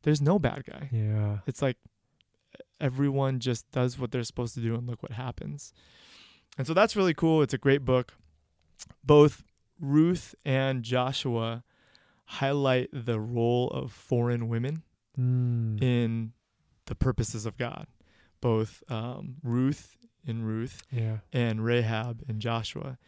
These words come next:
Speaker 1: And so one, it's elevating women,
Speaker 2: Mm-hmm.
Speaker 1: which is, I think, a cool part of the story, but it's also revealing, like, God isn't,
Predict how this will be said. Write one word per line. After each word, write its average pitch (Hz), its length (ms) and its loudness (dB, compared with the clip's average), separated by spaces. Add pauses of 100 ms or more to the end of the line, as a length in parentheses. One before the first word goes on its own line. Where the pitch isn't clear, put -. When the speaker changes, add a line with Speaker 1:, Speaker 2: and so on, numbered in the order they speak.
(440)
Speaker 1:
And 117 120 -2
so 139 120 2
one, 196 320 2
it's 151 200 -2
elevating 120 480 -2
women, 123 360 -4 (280)
Speaker 2:
Mm-hmm. 117 160 -4
Speaker 1:
which 120 160 0
is, 113 240 -4
I 117 80 -4
think, 117 180 -4
a 113 60 -6
cool 120 220 -2
part 120 160 0
of 113 60 -2
the 107 60 -4
story, 113 420 -2 (380)
but 131 100 -2
it's 123 120 -2
also 185 360 -4
revealing, 123 520 -2
like, 110 160 -8
God 175 240 -10
isn't, 156 300 -6